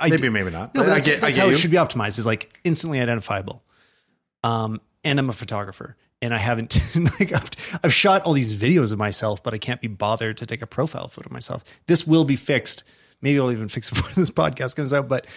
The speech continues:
Speaker 1: it, it'll be improved. But, you know, it's a,
Speaker 2: If
Speaker 1: it's
Speaker 2: for
Speaker 1: a
Speaker 2: no
Speaker 1: funny
Speaker 2: other reason, like what we were saying about even, uh,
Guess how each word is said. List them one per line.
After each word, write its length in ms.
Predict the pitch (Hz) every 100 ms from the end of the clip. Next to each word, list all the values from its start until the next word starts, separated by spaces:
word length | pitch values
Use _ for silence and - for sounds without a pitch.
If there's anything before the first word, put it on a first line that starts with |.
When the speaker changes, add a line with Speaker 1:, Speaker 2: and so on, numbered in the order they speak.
| - _
Speaker 1:
it, 180 | 160 156
it'll 140 | 160
be 80 | 151
improved. 400 | 143 - 151 107
But, 240 | - 104 -
you 60 | 117
know, 120 | 95
it's 160 | -
a, 60 | -
Speaker 2:
If 120 | 147 -
Speaker 1:
it's 100 | 143
Speaker 2:
for 40 |
Speaker 1:
a 20 | 143
Speaker 2:
no 60 |
Speaker 1:
funny 180 | 139 127
Speaker 2:
other 60 | 123
reason, 400 | 127 117 110 117
like 220 | 113 107
what 180 | 113 117
we 100 | 120
were 100 | 107
saying 460 | 117 110 107 110 120
about 320 | 101 101 101
even, 380 | 101 101 98 104
uh, 460 | - 104 98 98